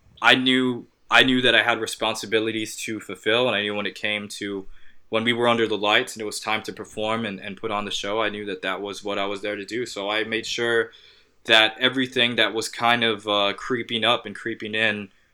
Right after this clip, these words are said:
in the background never affected, uh, me out there, or at least I, I tried to assure that was the case. But, uh, just, just feeling like I failed not only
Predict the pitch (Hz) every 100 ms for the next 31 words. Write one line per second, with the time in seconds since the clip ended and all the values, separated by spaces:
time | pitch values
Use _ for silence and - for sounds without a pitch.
0 | _ 113 113 107 113 113 113 104 104 104
1 | 104 101 - 107 101 104 101 101 - 101
2 | 101 98 101 110 107 92 - 110 101 92
3 | 92 113 110 98 101 - 98 - 104 107
4 | 101 98 95 92 98 101 - 101 92 98
5 | 92 98 - 107 92 - 101 98 - -
6 | - _ _ _ - 104 104 98 123 123
7 | - - - 131 - 139 156 156 139 123
8 | 120 110 - - 123 123 117 117 117 123
9 | 120 123 120 120 110 107